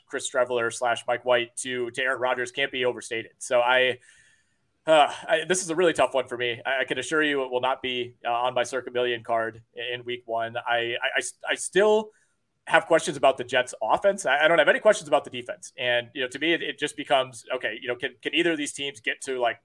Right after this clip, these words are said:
twenty-four to twenty-seven points? Because, you know, I, I think if you can get there, you probably win this game. But I, I think it's easy to say, "Man, you know, Garrett Wilson, he did all that with, with Zach Wilson. Now he gets Aaron Rodgers." Like, yeah, totally. I, I, I'm all in on that. Garrett Wilson could be a first team All-Pro.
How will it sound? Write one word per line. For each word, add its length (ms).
twenty-four 500
to 80
twenty-seven 520
points? 280
Because, 420
you 60
know, 80
I, 260
I 40
think 160
if 40
you 80
can 80
get 160
there, 380
you 100
probably 240
win 180
this 120
game. 320
But 240
I, 140
I 40
think 120
it's 100
easy 180
to 80
say, 260
"Man, 300
you 80
know, 120
Garrett 240
Wilson, 280
he 120
did 140
all 180
that 300
with, 160
with 120
Zach 260
Wilson. 420
Now 140
he 60
gets 160
Aaron 180
Rodgers." 320
Like, 200
yeah, 140
totally. 260
I, 280
I, 40
I'm 140
all 140
in 80
on 80
that. 160
Garrett 180
Wilson 240
could 120
be 100
a 40
first 220
team 140
All-Pro. 540